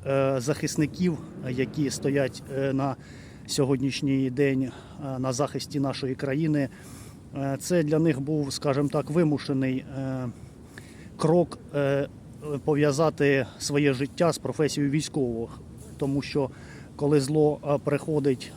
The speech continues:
е, в дім, то, е, обов'язок, священний обов'язок, е, будь-якої нормальної людини, будь-якого нормального чоловіка,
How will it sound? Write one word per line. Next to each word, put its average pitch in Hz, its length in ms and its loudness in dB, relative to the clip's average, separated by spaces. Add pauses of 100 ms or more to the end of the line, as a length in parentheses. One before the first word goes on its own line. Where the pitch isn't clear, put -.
(180)
е, 143 160 0
в 143 440 0
дім, 160 380 2 (220)
то, 143 380 2 (360)
е, 143 260 0 (380)
обов'язок, 147 640 4
священний 147 520 4
обов'язок, 139 840 2
е, 135 320 4 (220)
будь-якої 143 920 0
нормальної 143 600 4
людини, 139 540 2 (360)
будь-якого 143 600 0
нормального 143 500 2
чоловіка, 139 720 -2